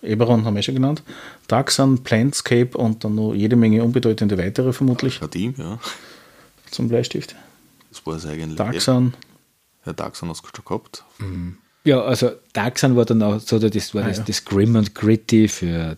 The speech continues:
Speaker 3: D und D, ne? Aber im Prinzip, es ist eh ironisch, aber der,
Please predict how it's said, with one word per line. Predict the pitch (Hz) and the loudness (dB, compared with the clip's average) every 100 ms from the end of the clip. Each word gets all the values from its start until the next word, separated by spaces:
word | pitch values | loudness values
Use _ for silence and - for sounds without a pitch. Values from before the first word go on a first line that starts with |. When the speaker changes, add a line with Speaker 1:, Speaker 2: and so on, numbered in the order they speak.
| _ | _
Speaker 3:
D | 87 80 | -4 -2
und | 85 - | -4 -4
D, | 80 120 139 _ _ | -2 -2 -4 _ _
ne? | - 110 - _ - - | -6 -6 -8 _ -20 -12
Aber | 101 95 98 | -6 -4 -4
im | 104 | -4
Prinzip, | 101 101 - 113 - _ _ _ _ _ - _ _ - | -2 -2 -2 -6 -8 _ _ _ _ _ -20 _ _ -12
es | 107 123 | -6 -4
ist | 110 | 0
eh | 117 127 | 2 2
ironisch, | 104 113 127 | 2 2 2
aber | |
der, | 110 | 2